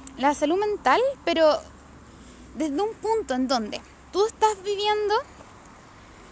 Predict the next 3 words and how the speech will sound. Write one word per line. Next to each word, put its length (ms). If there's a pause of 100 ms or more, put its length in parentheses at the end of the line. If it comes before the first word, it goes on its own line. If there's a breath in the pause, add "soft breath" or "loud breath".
(320)
un, 440 (1160)
eh, 420 (1080)
trastorno 640